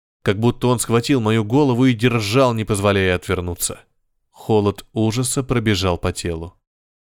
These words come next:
«Да, очень похож», — небрежно бросил ментор и потрепал меня за щеку. Учитель осторожно выдернул дагеротип из моих рук и вернул графине. «Скажите, а слуги Бернд и, кажется,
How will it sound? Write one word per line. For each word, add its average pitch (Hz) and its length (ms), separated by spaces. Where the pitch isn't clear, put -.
«Да, 180 380
очень 139 300
похож», — 92 480
небрежно 151 500
бросил 127 340
ментор 123 400
и 110 40
потрепал 113 420
меня 113 220
за 92 180
щеку. - 320
Учитель 180 480
осторожно 147 480
выдернул 127 480
дагеротип 104 560
из 92 80
моих 95 300
рук 147 320
и 190 100
вернул 131 320
графине. 92 540
«Скажите, 147 580
а 90 240
слуги 196 640
Бернд 120 640
и, 117 600
кажется, 104 720